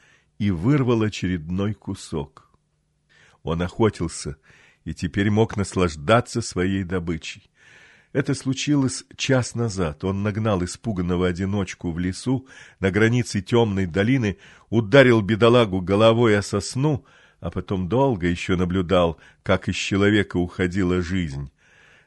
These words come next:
Надо признать, зверь чувствовал не только удовлетворение охотника, не только сменяющее азарт чувство собственного превосходства над противником, а необъяснимое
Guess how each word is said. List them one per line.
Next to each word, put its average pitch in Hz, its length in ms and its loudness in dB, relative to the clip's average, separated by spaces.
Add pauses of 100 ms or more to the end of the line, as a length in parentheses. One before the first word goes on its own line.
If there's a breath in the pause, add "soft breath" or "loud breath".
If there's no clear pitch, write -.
Надо 139 240 0
признать, 135 480 0
зверь 117 260 2
чувствовал 131 680 0
не 131 100 2
только 175 360 0
удовлетворение 101 840 0
охотника, 85 720 -2 (380 loud breath)
не 135 180 2
только 180 340 4
сменяющее 135 760 2
азарт 123 640 2 (180 loud breath)
чувство 127 420 -2
собственного 110 640 -2
превосходства 117 720 2
над 92 180 -2
противником, 78 800 -4 (600 soft breath)
а 90 320 -2
необъяснимое 101 1200 -2